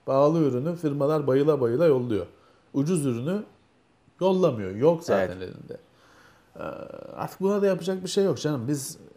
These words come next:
Speaker 1: sonuçta üç dolarlık kablolardan da bahsettik aynı hafta içindeki videoda.
Speaker 2: Evet.
Speaker 1: Yani pahalı. E, tamam pahalı da yani ne yapayım? Xbox One da pahalı, Oculus Rift de pahalı.
Speaker 2: Ee,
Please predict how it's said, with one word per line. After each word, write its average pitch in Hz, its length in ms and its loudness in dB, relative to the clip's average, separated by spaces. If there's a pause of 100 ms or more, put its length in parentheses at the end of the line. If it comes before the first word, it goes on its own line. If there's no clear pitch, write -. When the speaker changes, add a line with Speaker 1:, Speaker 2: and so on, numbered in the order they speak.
(760)
Speaker 1:
sonuçta 143 640 -4 (1200)
üç - 260 -6
dolarlık 131 440 4
kablolardan 147 680 4
da 113 120 4
bahsettik 104 500 -4
aynı 107 220 0
hafta 101 340 -6
içindeki 95 440 -8
videoda. 95 440 -8 (220)
Speaker 2:
Evet. 95 240 -6
Speaker 1:
Yani 101 200 -6 (120)
pahalı. 107 400 0 (400)
E, - 40 -20 (200)
tamam 143 340 -4
pahalı 147 360 -2
da 139 80 0
yani 107 320 -6
ne 117 40 -6
yapayım? 127 380 -6
Xbox 120 440 -6
One 131 200 -4
da 101 140 -4
pahalı, - 240 -10
Oculus 120 460 -10
Rift 123 240 -8
de - 60 -8
pahalı. - 240 -16 (1120)
Speaker 2:
Ee, 110 760 -4